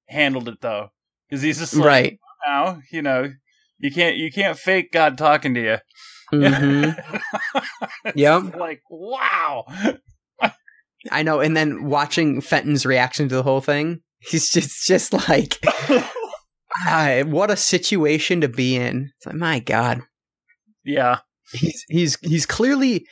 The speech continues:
Speaker 2: Fenton's clearly intelligent enough and old enough to understand that something is very wrong, but he's still a kid who just loves his dad, as it says, you know, and that's stopping him from doing what he knows in his heart is right.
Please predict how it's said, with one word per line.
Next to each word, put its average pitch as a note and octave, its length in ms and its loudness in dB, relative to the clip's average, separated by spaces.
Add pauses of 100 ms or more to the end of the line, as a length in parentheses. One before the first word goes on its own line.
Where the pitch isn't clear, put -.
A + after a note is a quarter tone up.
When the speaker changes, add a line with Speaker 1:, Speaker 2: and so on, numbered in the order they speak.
(160)
Speaker 2:
Fenton's A3 320 0
clearly A3 380 2
intelligent E3+ 560 2
enough G3 380 0 (440)
and F3+ 260 0
old A3+ 260 2
enough D#3 240 2
to - 120 0
understand E3+ 540 2
that C3 140 2
something E3 480 0
is C3+ 120 0
very C#3 240 4
wrong, C3+ 380 2 (300)
but F3 100 4
he's F#3 160 2
still G#3+ 220 2
a F#3+ 40 2
kid F#3 200 0
who E3 60 0
just D#3 180 -2
loves D3 160 2
his C3+ 120 0
dad, G#3 300 2
as C#3 160 2
it C3+ 120 -4
says, D#3 320 2
you C3+ 60 0
know, C3+ 200 2
and D3 120 0
that's F3 200 0
stopping F#3 500 0
him C3+ 160 0
from D3+ 220 0
doing E3 240 2
what D3+ 120 4
he D3+ 120 2
knows D#3 240 2
in D#3 80 0
his C3 120 -2
heart D#3 280 0
is B2 140 -4
right. D3 400 0